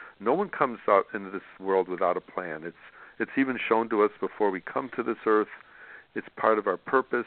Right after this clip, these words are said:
part of our potential. And really, even if you don't know exactly what it is, do your best to follow whatever your passion is or whatever you feel is the best thing to do, and it will eventually lead you to where you need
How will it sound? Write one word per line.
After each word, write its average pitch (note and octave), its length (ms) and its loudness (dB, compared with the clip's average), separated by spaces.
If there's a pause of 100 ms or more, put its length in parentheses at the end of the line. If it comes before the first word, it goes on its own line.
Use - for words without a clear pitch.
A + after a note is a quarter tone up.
(120)
part G2+ 200 0
of F#2+ 100 -4
our F2+ 120 0
potential. B2 680 -4 (480)
And A2+ 180 0
really, C#3 460 0 (160)
even E3+ 180 -6
if G#3+ 160 -8
you D3 80 -2 (140)
don't A#2 320 0
know A2 320 0
exactly G2 640 -4
what G2 220 -6
it F#2 120 -8
is, G2 260 -4 (1600)
do C#3 120 0
your G#3+ 140 -2
best A#2 340 2
to G2 80 -10 (100)
follow G#2+ 240 2
whatever A#2 640 -4
your B2+ 160 -4
passion A2+ 560 -6
is G2+ 200 -6 (100)
or A2+ 160 0
whatever D3+ 320 -4
you E3 140 -10 (120)
feel B2+ 240 2
is A2 240 -4
the G2+ 80 -2
best A#2 280 2 (160)
thing G2+ 260 -6
to F#2 60 -8
do, G2+ 340 -2 (340)
and A#2+ 140 2
it C#3 80 2
will E3 180 2
eventually D3+ 480 0
lead C3 380 -4
you G2 200 -6 (100)
to G#2 60 -6
where G2 160 0
you F#2 140 -6
need F2+ 220 -12